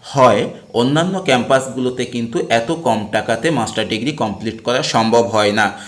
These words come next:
মূলত পার্থক্য এটি, মেন ক্যাম্পাসে অনেক কম পয়সাতে কোর্স কমপ্লিট করা সম্ভব হয়, কিন্তু অন্যান্য ক্যাম্পাসগুলোতে কোর্স ফি সাধারণত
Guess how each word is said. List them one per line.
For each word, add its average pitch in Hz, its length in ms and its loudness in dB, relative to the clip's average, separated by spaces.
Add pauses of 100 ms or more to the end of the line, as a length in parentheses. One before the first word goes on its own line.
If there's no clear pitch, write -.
(180)
মূলত 170 280 2 (160)
পার্থক্য 135 480 4 (320)
এটি, 139 240 -2 (760)
মেন 127 300 2 (100)
ক্যাম্পাসে 185 460 0 (280)
অনেক 147 160 2 (160)
কম 147 140 6 (120)
পয়সাতে 165 480 2 (1080)
কোর্স 156 240 2 (120)
কমপ্লিট 123 380 2 (100)
করা 165 140 2 (120)
সম্ভব 147 380 4
হয়, 185 200 0
কিন্তু 165 200 0 (180)
অন্যান্য 165 400 2 (920)
ক্যাম্পাসগুলোতে 139 840 0 (560)
কোর্স 170 260 2 (140)
ফি - 140 -2 (140)
সাধারণত 120 560 2